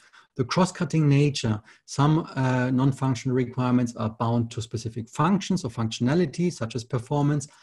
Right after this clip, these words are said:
Others are more cross-cutting. They concern the entirety of the system or its internal realization and structure. And of course, the systematic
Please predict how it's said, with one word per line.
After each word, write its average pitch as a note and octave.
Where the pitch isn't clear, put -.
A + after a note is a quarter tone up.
Others C#3
are B2+
more A#2+
cross-cutting. A#2+
They B2
concern A#2+
the A#2
entirety C3
of B2
the A#2+
system D3
or B2
its A2+
internal C3
realization A2+
and A2+
structure. -
And D#3+
of E3+
course, C3
the C3+
systematic A#2+